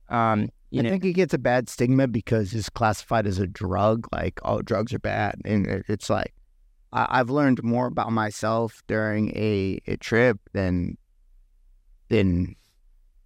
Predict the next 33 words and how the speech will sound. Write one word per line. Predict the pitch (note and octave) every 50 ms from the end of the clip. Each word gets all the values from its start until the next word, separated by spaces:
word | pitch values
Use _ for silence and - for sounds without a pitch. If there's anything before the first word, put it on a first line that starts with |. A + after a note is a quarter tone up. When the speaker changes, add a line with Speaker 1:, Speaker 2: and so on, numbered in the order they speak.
| _ _ _
Speaker 2:
shit. | - - - - - B2 A2 G2+ F#2+ F2 -
Like, | G2 G#2 G#2 G#2 G2
there, | B2 A2+ G2
there | A2+ A#2+ B2
were | B2 A2+
some | - A2+ G#2+
points | - A#2+ A#2 G#2+ G2
of | G#2+ -
time | - A2 A2 A2+ A2 G#2+
where | G2+ G#2 G#2 G2+ G#2 D2+
I | G2 A2+
didn't | G#2+ A2 A2
know | G#2+ G2
who | G2+ G2+ G#2+
I | G2+ F#2+
was, | F2+ F#2 E2 - - _ - - - - - _ _ _ _ _ -
Speaker 1:
Yeah. | - C#3+ E3+ F#3 F3+ C#3+
Speaker 2:
you | A2
know, | A2+ A2+ A2+ B2 C3 C3
i-, | A#2 G#2+ G#2 G2 - -
in | - C3
my | C#3 C3+ A#2+
life | A2 G#2+ A2 A2 A2 G#2+ -
because | - B2 - - B2 A2 G#2
I | F#2+ F#2+
wasn't | A2 G#2+ A2+ A2+ G#2+ G#2 G#2+ G2
feeding | - A2+ G2+ F#2 F2
my | D#2+ E2 F2
soul, | - - F#2 - - - - _ _
you | - G2+
know? | G2 G2+ G2+ G#2 A#2
It's | A#2 A2 - -
like, | - G1+ G1+ -